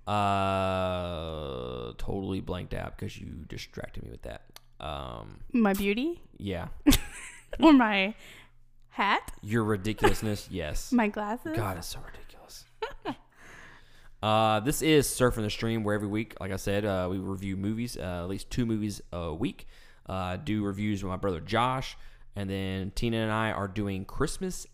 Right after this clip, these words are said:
Speaker 1: in Review throughout the entire month of December. We are pre-recording all of these episodes, uh, because basically I haven't had a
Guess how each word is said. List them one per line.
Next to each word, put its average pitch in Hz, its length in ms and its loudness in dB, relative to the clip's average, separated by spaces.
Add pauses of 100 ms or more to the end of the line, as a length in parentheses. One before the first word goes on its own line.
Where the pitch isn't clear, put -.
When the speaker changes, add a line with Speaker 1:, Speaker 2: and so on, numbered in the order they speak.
(140)
Speaker 1:
in 123 420 -2 (180)
Review 98 680 -2
throughout 95 300 -4
the 92 80 -6
entire 98 320 -2
month 95 340 -4
of 95 220 -6
December. 120 560 -4 (320)
We 104 160 -4
are 98 140 0
pre-recording 113 800 0 (220)
all 135 280 2
of 120 80 0
these 110 160 0
episodes, 95 640 -2 (400)
uh, 92 300 -2
because 92 760 -2
basically - 840 -4
I - 140 -2
haven't 165 160 -4
had 160 140 0
a 120 80 -6